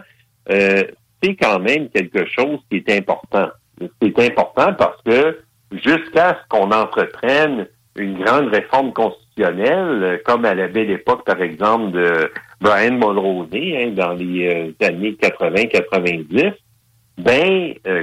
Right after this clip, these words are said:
qu'on le veuille ou non, le, la personne, le, le, le socle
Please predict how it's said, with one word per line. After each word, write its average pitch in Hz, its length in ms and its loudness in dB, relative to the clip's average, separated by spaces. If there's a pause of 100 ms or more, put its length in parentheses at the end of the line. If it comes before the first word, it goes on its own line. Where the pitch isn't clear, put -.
qu'on 135 200 4
le 104 80 -4
veuille 139 220 0
ou 107 100 -2
non, 123 560 0
le, 95 560 0
la 90 480 0
personne, 135 640 -2
le, 95 160 2
le, 85 600 -2 (360)
le 202 180 2 (220)
socle - 420 -2